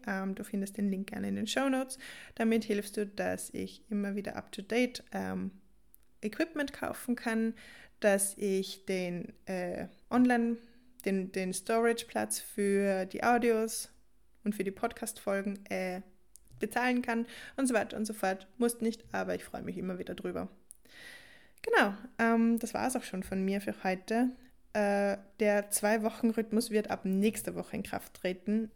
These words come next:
Ähm, es ist sich jetzt organ-, organisatorisch anders nicht ausgegangen, weil ich, ähm, einige, äh, einige Termine einhalten wollte und deswegen ist es jetzt so, heute ist das erste Interview,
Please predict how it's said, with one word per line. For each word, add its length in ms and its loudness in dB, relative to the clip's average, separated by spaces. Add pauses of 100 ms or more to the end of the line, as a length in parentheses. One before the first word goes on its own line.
Ähm, 500 0 (1300)
es 80 -10
ist 160 6
sich 160 4
jetzt 200 0
organ-, 320 4
organisatorisch 720 2 (220)
anders 340 0
nicht 200 -2
ausgegangen, 760 -2
weil 220 -2
ich, 200 -6
ähm, 220 -4
einige, 420 -2 (520)
äh, 340 0 (880)
einige 340 2
Termine 480 6
einhalten 500 -4
wollte 480 2 (220)
und 300 0
deswegen 420 -2
ist 120 -6
es 100 -2
jetzt 200 -6
so, 240 2 (680)
heute 280 2
ist 180 -4
das 100 -4
erste 300 4
Interview, 600 2